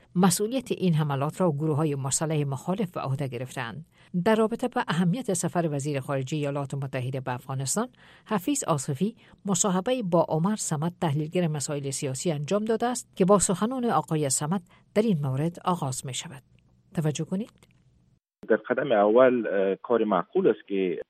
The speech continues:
Speaker 2: یک نشست در کابل داشتن و صحبت با رهبران افغانستان دارن پیش از اینکه به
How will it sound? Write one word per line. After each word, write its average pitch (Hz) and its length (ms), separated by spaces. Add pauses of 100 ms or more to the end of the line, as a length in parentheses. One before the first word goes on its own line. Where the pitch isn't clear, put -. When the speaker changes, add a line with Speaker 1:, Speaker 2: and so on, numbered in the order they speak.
Speaker 2:
یک 85 240
نشست 98 360
در 90 140
کابل 87 380
داشتن 110 400
و 92 240
صحبت 90 320
با 85 460
رهبران 82 440
افغانستان 82 680
دارن 117 280
پیش 101 220
از 92 100
اینکه 95 200
به 85 260